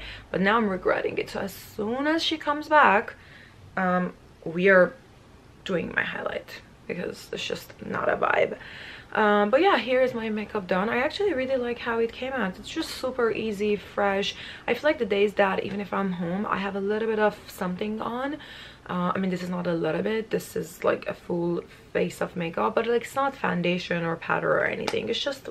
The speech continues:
little bits and bobs. How many products did I use? Tinted moisturizer, concealer, blush, bronzer,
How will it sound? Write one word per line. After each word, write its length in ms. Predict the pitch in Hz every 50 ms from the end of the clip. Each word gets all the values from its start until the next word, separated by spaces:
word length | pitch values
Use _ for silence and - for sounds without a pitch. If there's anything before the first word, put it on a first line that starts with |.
| -
little 280 | 185 190 190 190 190 185
bits 240 | 170 160 160 - -
and 120 | 156 165
bobs. 260 | - - - - -
How 120 | - - 220
many 120 | 226 240
products 380 | - - 190 185 180 180 - -
did 100 | - -
I 60 | 156
use? 360 | 165 - - 208 - - - - - - - - - - - - -
Tinted 260 | - - 226 233 247 214
moisturizer, 840 | 214 202 196 - - 202 190 190 190 160 160 160 165 175 190 -
concealer, 1000 | - - 180 175 - - - 175 175 175 170 156 147 151 160 180 202 233 247 220 - - -
blush, 640 | 185 185 180 185 175 160 147 160 226 - - - - -
bronzer, 640 | 185 180 180 175 170 175 160 170 165 165 180 202